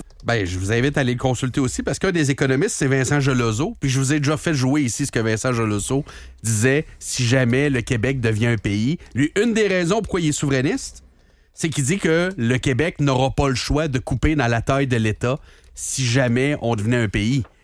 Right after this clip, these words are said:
Lui, c'est ça qu'il veut, c'est ça qui fait son affaire. Parce que on va manquer d'argent, il y aura moins d'argent qui va rentrer, contrairement à ce que P S P P dit. Puis ça, c'est un de ses économistes à lui, là, qui le dit, là. Il va y avoir moins d'argent, on n'aura pas le choix de couper la machine, mais c'est du quoi ? Ça va être une bonne chose sur le long terme, ça, c'est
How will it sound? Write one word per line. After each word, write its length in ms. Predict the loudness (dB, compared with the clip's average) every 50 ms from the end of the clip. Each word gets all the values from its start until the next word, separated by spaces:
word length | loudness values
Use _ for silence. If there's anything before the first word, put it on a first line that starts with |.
| _ _ _ _
Lui, 100 | -2 -2
c'est 160 | -2 0 0 0
ça 140 | 0 -2
qu'il 160 | -2 -2 0 0
veut, 240 | 0 0 0 -2 -4 -4
c'est 180 | -4 -4 -2
ça 140 | -2 -2 -4
qui 80 | -2 -2
fait 120 | -2 0
son 180 | 2 2 2 2
affaire. 420 | 2 2 0 0 -2 -2 -4 -6 -10 -18 -20 -20 -16 -12
Parce 140 | -10 -8 -4
que 200 | -2 -2 -2 -2 -4 -8 -16 _ -20 -20 _ _
on 140 | -2 0 0
va 180 | 2 2 2 2
manquer 320 | 2 0 0 0 -2 -2
d'argent, 460 | 0 0 -2 -2 -2 -2 -2 -2 -4 -4
il 60 | -2 -2
y 40 |
aura 180 | 0 0 0 0
moins 260 | 2 2 2 2 0
d'argent 360 | 0 0 -2 -2 -2 -2 -2
qui 100 | -2 0
va 80 | 0 0
rentrer, 400 | 2 2 2 0 0 0 -2 -4
contrairement 360 | -2 -2 -2 0 0 0 0
à 40 | 0
ce 60 | -2
que 60 | -2
P 120 | -4 -2 -2
S 140 | -2 -2 -2
P 120 | -4 -4
P 120 | -2 -2 -4
dit. 240 | -2 -2 -2 -4 -4
Puis 300 | -6 -10 -20 -20 -18 -8
ça, 120 | -4 -2
c'est 140 | -2 -2 0 0
un 120 | 0 0 0
de 40 | 2
ses 240 | 0 0 2 2
économistes 560 | 2 0 0 0 0 2 2 2 0 0 0 0
à 80 | 0
lui, 260 | 2 2 2 2 2
là, 160 | 0 0 -2 -4 -8 -18 -20 -20 -20 -20 -20 -20 -20 _
qui 120 | -6 -4 -2
le 80 | 0
dit, 240 | 0 2 2 2 2
là. 140 | 0 -2 -4 -8 -14 -20 _ _ _ _ -10
Il 20 |
va 60 | -6
y 20 | -2
avoir 140 | 0 2
moins 200 | 2 4 4 2
d'argent, 420 | 2 2 0 0 0 0 0 -2 -2 0
on 60 | 0
n'aura 200 | 0 2 2 0
pas 140 | 0 0 0
le 80 | 0 0
choix 160 | 0 -2 -2
de 60 | -2
couper 200 | -4 -4 -2 0
la 140 | 0 2 2
machine, 380 | 2 0 0 0 -2 -2 -2 -2
mais 100 | -2 -2
c'est 140 | 0 -2 -2
du 80 | -2
quoi ? 180 | -2 -2 -2 0
Ça 80 | 0
va 80 | 0 0
être 100 | 0 0
une 120 | 0 0
bonne 160 | 2 2 0 0
chose 180 | 0 -2 -2
sur 140 | -2 -2 0
le 100 | 0 2
long 160 | 2 0 0
terme, 220 | -2 -2 -2 -2 -2
ça, 100 | -4 -6
c'est 140 | -4 -2